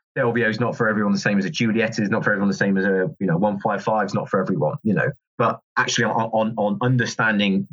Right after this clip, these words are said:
G T A and then talking about, you know, what the car has been developed from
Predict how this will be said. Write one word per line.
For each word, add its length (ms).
G 160
T 240
A 400
and 120
then 200
talking 260
about, 380
you 80
know, 80
what 300
the 60
car 320
has 280
been 120
developed 380
from 420